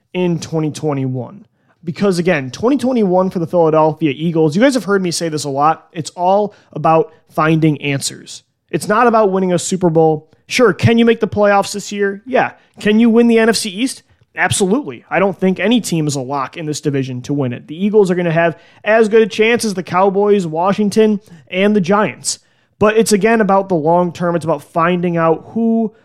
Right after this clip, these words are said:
are gonna be part of your long-term core. And so there's a lot of guys that the Eagles envisioned as a part of that core moving forward in the future that are now finding themselves in make or break training camps in twenty twenty-one. Guys that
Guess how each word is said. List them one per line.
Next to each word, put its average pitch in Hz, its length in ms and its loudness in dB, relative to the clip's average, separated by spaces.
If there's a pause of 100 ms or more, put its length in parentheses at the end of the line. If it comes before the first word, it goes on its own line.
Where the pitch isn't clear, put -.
(120)
are 170 140 -2
gonna 180 160 0
be 180 520 -2 (400)
part 190 300 0
of 175 160 2
your 170 240 4
long-term 151 840 -2
core. 131 380 -12 (340)
And 160 160 -8
so 185 140 2
there's 185 180 4
a 185 60 2
lot 247 300 2
of 214 100 4
guys 143 520 0
that 160 220 2
the 165 160 -6
Eagles 202 400 4
envisioned 160 760 0 (880)
as 202 240 0
a 226 60 2
part 185 300 0
of 175 120 0
that 165 220 0
core 196 420 0 (380)
moving 160 240 2
forward 156 480 2
in 151 160 -4
the 156 80 -2
future - 540 -2
that 175 140 2
are 175 120 2
now 170 640 2 (260)
finding 233 280 4
themselves 170 680 2
in 180 260 -4
make 185 200 -2
or 190 80 4
break 165 240 0
training 220 380 0
camps 151 280 -4
in 156 80 -8
twenty 170 300 -6
twenty-one. 165 640 -2
Guys 160 340 0
that 175 380 0